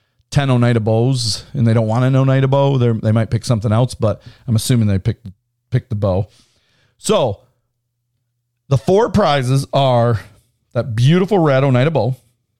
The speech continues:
um, a Megamouth bow fishing reel, an Arrow Out X T, and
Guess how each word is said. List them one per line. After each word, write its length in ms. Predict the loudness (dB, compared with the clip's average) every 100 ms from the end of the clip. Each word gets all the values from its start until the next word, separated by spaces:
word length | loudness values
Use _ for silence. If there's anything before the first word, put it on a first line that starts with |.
| _ _ _ _ _ _ _ _ _ _ _ -20 -20 _ _ -20 -20 _ _ -2
um, 680 | 0 2 2 4 4 2 0 -2 _ _ _ _ _ _ _ _ -2
a 240 | 0 2
Megamouth 920 | 4 4 4 2 0 0 2 -2 -4 -18
bow 320 | -6 -2 0
fishing 380 | 0 -2 -2 -2
reel, 420 | 0 0 -2 -6 _ _ _ _ _ _ _ _ _ _ _ _ _ _ _ _ _ _ _ _ _ _ _ _ _ _
an 220 | 0 0 -2 -2
Arrow 320 | 0 2 2
Out 340 | 2 0 -2 -8 -6
X 320 | -6 -6 -8
T, 420 | -2 2 2 2 -2 _ _ _ _ _ _ _ _
and 540 | -2 0 2 2 0